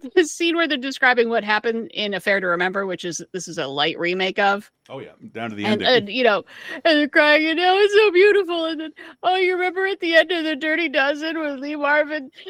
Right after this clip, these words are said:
Speaker 1: takes the grenades and he
Speaker 2: <laughs>
Speaker 1: puts them down the hole?" <laughs> It's so beautiful.
Speaker 2: <laughs>
Speaker 1: And they make fun of girls for liking girl stuff 'cause they're girls. I, I can't call it, it's not realistic dialogue, but it's heightened realism, but it's not as cutesy and
Speaker 2: Yes.
Speaker 1: cloying as so many rom-coms where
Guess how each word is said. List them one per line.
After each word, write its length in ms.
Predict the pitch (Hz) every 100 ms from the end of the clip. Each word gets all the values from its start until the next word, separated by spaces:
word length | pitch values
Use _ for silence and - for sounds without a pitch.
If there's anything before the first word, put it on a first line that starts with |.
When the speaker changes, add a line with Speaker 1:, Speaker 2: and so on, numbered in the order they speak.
| 370
Speaker 1:
takes 280 | 302 311 320
the 120 | 302
grenades 560 | 254 269 240 240 285 294
and 100 | 277
he 80 | 277
Speaker 2:
<laughs> 100 | 294
Speaker 1:
puts 160 | 294
them 200 | 320 330
down 320 | 269 311 320 294
the 140 | 311
hole?" 460 | 302 285 294 320 320 - 349 330
<laughs> 100 | 269
It's 260 | 330 294
so 240 | 311 277 269
beautiful. 1300 | 220 294 254 233 240 233 214 185 185 175 165 165 247
Speaker 2:
<laughs> 560 | 185 - - - - -
Speaker 1:
And 140 | 226
they 120 | 226
make 200 | 214 202 220
fun 160 | 196
of 200 | 170 170
girls 380 | - 226 185 175
for 120 | -
liking 320 | 185 156 156 147 -
girl 340 | 240 185 165
stuff 400 | - - - 170 _ _ _ _
'cause 140 | 180
they're 100 | 170 _
girls. 560 | - 170 - 156 - - _ _ -
I, 160 | 277 - - -
I 60 |
can't 200 | 277 403 403
call 280 | 466 427
it, 60 | - _ _ - - _ _
it's 160 | 269 240
not 220 | 196 294
realistic 640 | 262 277 226 190 254 381 311
dialogue, 300 | 349 339 262
but 100 | 202
it's 140 | 190
heightened 380 | - 220 226 247
realism, 420 | 233 233 233 247
but 140 | 208 180
it's 140 | -
not 180 | 202 202
as 120 | 185
cutesy 600 | - - 277 254 - 233 -
and 140 | 190
Speaker 2:
Yes. 140 | 139 85
Speaker 1:
cloying 560 | 202 196 185 180 175 165
as 400 | 180 - - -
so 320 | - - 240
many 220 | 214 196
rom-coms 440 | 185 190 190 202 180
where 140 | 214